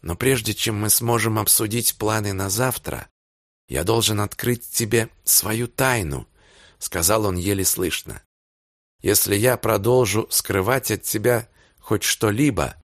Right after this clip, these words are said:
то недостоин твоей доброты и помощи, которую ты окажешь мне. Я уверен, когда все узнаешь". Я умолял Альфреда отложить этот разговор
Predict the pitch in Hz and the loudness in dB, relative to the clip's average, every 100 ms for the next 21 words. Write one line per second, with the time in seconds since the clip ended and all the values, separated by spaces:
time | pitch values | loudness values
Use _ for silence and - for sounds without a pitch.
0 | _ - 143 143 135 127 - 170 170 151 | _ 0 2 4 4 4 4 4 4 4
1 | 127 127 131 127 117 110 117 - 139 123 | 2 4 6 4 2 2 2 2 2 0
2 | 113 151 127 76 - - 52 - _ _ | 2 2 2 0 -2 -6 -8 -12 _ _
3 | _ _ _ - 80 101 110 110 - 107 | _ _ _ -6 -2 2 4 2 4 4
4 | 92 - 120 104 95 - 92 82 67 - | 2 2 0 0 -2 -2 -2 -2 -4 -8
5 | _ _ _ _ _ _ 101 127 139 131 | _ _ _ _ _ _ 0 4 6 6
6 | 143 87 69 - - 92 90 104 101 - | 4 4 0 -6 -4 -4 0 0 2 2
7 | 113 101 95 95 71 55 - - - _ | 4 4 0 0 -2 -4 -10 -12 -14 _
8 | _ _ _ _ _ - 98 160 165 151 | _ _ _ _ _ -2 4 6 6 6
9 | 151 170 160 - - 139 120 - 165 170 | 6 6 4 0 0 0 0 2 4 6
10 | 160 160 - 139 147 143 131 165 156 165 | 6 4 2 -2 2 2 4 2 4 2
11 | - 156 151 143 123 127 131 131 160 107 | 4 4 4 2 2 2 2 6 6 4
12 | 73 | 0